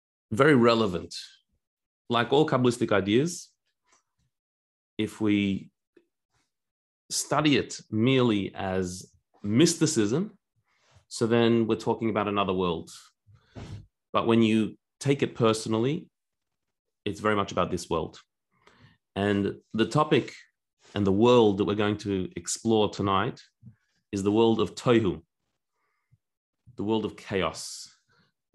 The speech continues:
and its untapped power, the power of chaos. I think something that, a reflection on recent events in the world,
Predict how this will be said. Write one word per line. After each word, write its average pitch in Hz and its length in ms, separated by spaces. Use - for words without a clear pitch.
and 98 360
its 113 280
untapped 117 520
power, 90 360
the 92 80
power 104 360
of - 160
chaos. - 540
I 131 60
think 196 220
something 127 440
that, 101 200
a 101 60
reflection 110 680
on 92 400
recent 104 540
events 95 680
in 92 140
the 87 80
world, 85 380